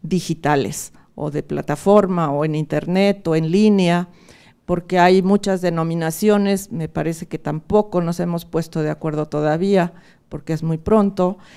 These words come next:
en cómo denominar a estos nuevos medios.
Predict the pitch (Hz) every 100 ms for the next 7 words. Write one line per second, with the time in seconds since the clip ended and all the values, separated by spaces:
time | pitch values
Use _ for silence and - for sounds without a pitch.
0 | - - 180 196 208 - _ 208 226 214
1 | 196 175 170 160 170 175 190 190 175 165
2 | 175 170 165 165 165 147 151 156 147 123
3 | - -